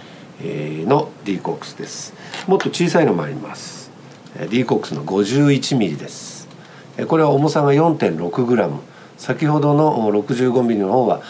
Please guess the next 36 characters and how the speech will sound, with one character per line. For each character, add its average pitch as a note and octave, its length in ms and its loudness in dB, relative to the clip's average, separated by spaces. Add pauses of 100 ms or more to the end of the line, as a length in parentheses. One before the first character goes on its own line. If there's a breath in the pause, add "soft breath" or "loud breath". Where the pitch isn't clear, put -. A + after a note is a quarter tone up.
(200 loud breath)
え D#2+ 580 -6
ー、 - 20 -16
八 - 320 -6
点 F2 300 -2
四 A2 220 0
グ A#2+ 100 0
ラ G2+ 80 0
ム - 100 -8
で - 120 -18
す - 100 -14
ね。 A2 140 -6 (580 loud breath)
え D#2 500 -8
ー - 40 -14
っ - 20 -14 (180)
と、 D#2+ 500 -10 (1200 loud breath)
こ B2+ 100 -2
れ C3+ 80 2
も C3 300 0 (760)
こ - 180 -10
ん G#2 60 0
な A2+ 160 0 (100)
お - 60 -14
顔 D#2+ 280 -6
を D2+ 100 -8
し - 100 -12
て E2 80 -8
い - 20 -6
ま C#2 140 -12
す。 - 340 -16 (1160)
六 B2 240 -6
五 A#2+ 180 -2
と A#2 140 -8
比 - 160 -6
べ A#2 260 0
る A#2 120 -2
と、 C3 320 -2